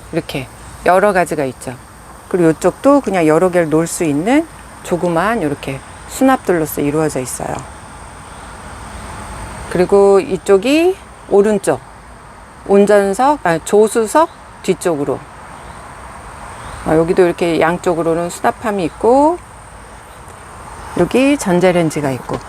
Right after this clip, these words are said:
저번에 한번 전자레인지가 불이 안 들어와가지고 요 전자레인지를 이렇게 밖으로 꺼낸 적이 있어요. 저는 이 선들이,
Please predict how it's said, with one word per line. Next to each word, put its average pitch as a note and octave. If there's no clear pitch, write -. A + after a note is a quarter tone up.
저번에 C#4
한번 E4
전자레인지가 B3
불이 A3+
안 F#3
들어와가지고 F#3+
요 F3
전자레인지를 F3
이렇게 -
밖으로 E3+
꺼낸 D4+
적이 F3+
있어요. C#3+
저는 A3+
이 G3
선들이, B3+